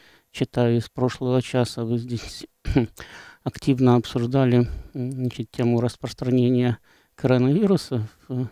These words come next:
мире, ну и потому, что, в общем-то, мировая экономика, глобальная экономика давным-давно вступила в системный кризис,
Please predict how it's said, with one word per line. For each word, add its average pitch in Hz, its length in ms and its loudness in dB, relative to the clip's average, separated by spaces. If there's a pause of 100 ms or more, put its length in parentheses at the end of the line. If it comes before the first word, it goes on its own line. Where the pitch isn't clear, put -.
мире, 113 340 2
ну 135 160 2
и - 20 2
потому, 156 460 0
что, 117 320 -2 (560)
в 120 120 0
общем-то, 123 840 -2
мировая 120 680 0
экономика, 123 760 -2 (540)
глобальная 117 640 2
экономика 131 560 -6
давным-давно 123 720 0
вступила 123 480 -2
в - 80 -16
системный 147 500 -2
кризис, 185 560 0